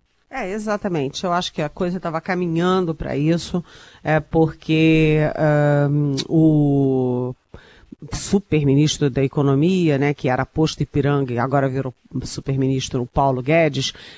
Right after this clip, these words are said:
considera que, como o presidente da República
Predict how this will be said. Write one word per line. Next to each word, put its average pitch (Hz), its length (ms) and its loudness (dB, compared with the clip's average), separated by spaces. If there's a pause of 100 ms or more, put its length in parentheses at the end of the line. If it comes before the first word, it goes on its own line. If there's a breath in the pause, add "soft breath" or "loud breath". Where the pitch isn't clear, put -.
(120)
considera 151 720 2
que, 151 480 -2 (160)
como 180 380 4
o 147 380 2
presidente 143 640 -2
da 139 80 0
República 131 720 -4